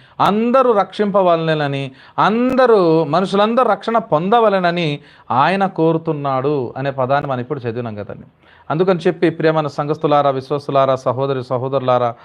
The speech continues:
తోటి సేవకులైనటువంటి వారులారా, మీరందరూ కూడా ఆలోచనతో ఈ పనులు చేయాలి. ఎందుకంటే అందరూ రక్షింపబడవలెనని అనేటువంటి మాట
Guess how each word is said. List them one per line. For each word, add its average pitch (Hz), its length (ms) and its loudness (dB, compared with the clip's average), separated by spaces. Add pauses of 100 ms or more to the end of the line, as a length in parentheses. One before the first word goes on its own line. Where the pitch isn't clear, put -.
(240)
తోటి 135 220 -2
సేవకులైనటువంటి 131 880 0
వారులారా, 117 440 0 (340)
మీరందరూ 139 360 0
కూడా 147 240 2
ఆలోచనతో 139 540 0
ఈ 127 100 -4
పనులు 120 340 -8 (120)
చేయాలి. 107 240 -6
ఎందుకంటే 143 520 -4 (260)
అందరూ 185 720 2 (100)
రక్షింపబడవలెనని 147 1300 0
అనేటువంటి 127 420 -6
మాట 120 240 0